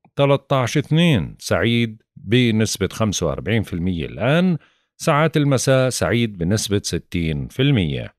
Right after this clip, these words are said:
المشتري في الثور حتى يوم خمسة وعشرين خمسة، سعيد بنسبة ثلاثين في المية.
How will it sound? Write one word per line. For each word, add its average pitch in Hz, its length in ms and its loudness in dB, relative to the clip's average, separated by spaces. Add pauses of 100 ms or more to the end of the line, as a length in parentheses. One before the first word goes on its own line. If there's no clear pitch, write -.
(580)
المشتري 170 540 2
في 143 80 -2
الثور 160 500 2
حتى 160 420 0
يوم 160 180 2
خمسة 170 360 0
وعشرين 156 460 0
خمسة، 160 400 -2
سعيد 85 500 -2
بنسبة 87 400 -4
ثلاثين 78 680 -4
في - 160 -4
المية. 80 520 -2